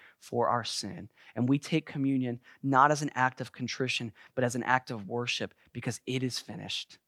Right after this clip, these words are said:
It is paid for. Jesus has already given his life and risen from the dead,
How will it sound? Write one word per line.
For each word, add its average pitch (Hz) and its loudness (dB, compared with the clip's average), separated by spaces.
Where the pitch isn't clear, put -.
It 135 2
is 135 0
paid - -8
for. 101 -14
Jesus 131 2
has 123 -8
already 139 8
given 127 -2
his 127 -8
life 113 2
and 110 -6
risen 127 0
from 131 -4
the 120 -2
dead, 101 -8